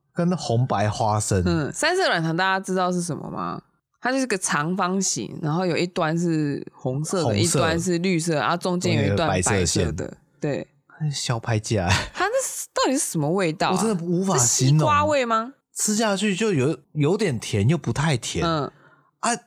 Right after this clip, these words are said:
Speaker 1: 要咬破它又觉得那个口感怪怪的，好像在吃猪油。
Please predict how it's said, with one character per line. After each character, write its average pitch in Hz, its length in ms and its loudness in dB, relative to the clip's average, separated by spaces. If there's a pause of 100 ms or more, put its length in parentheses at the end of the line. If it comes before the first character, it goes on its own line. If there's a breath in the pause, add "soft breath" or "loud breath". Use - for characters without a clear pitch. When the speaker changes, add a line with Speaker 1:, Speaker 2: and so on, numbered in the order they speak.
(280)
Speaker 1:
要 226 240 0
咬 113 320 0
破 185 280 0
它 180 280 0
又 202 100 2
觉 139 160 -2
得 143 280 -2 (220)
那 175 120 -2
个 156 160 -4
口 117 240 -2
感 120 220 -2
怪 113 280 0
怪 113 240 0
的， 92 80 2
好 87 60 0
像 117 160 2
在 147 340 2
吃 - 320 0
猪 131 340 0
油。 76 360 -4